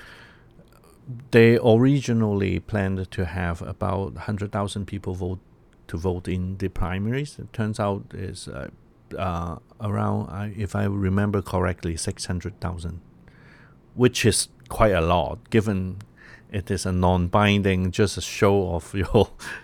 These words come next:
your, uh, personal preference on, on the candidates to run in the election. It's just, you know, something harmless, very harmless. But if you look at the,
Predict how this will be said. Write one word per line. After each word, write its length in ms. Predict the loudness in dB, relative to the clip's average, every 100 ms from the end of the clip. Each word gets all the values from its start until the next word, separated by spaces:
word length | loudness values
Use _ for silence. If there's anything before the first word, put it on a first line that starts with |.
| -14 -14 -2
your, 420 | 2 4 2 -4 -12 -10
uh, 180 | -6 -4
personal 960 | 2 6 6 2 0 0 0 0 -2 -4 -14 -20 -6
preference 500 | 2 2 2 -2 -2
on, 360 | -4 -4 -4 -6
on 300 | -8 -8 -10
the 240 | -10 -10 -8
candidates 580 | 0 0 0 -2 -4 -6
to 180 | -8 -2
run 260 | 0 0
in 120 | -2
the 120 | -2 -2
election. 420 | -2 -2 0 2
It's 180 | 2 0 _
just, 340 | -4 -2 -2 -6 _ _ -20 -8
you 140 | -6
know, 200 | -4 -6 -10 -18 -20 -20 -20 -20 -20 -20 -20 -20 _ -14
something 720 | 0 2 2 2 0 0 -4
harmless, 580 | -6 -2 -2 -2 -8 -14 -16 -10
very 300 | 0 4 4
harmless. 480 | 2 -4 -6 -10 -16 -20 -20 -20 -20 -20 -10
But 120 | -4 -2
if 200 | -2 -2
you 80 |
look 220 | -2 -2 -4
at 120 | -4
the, 240 | -6 -6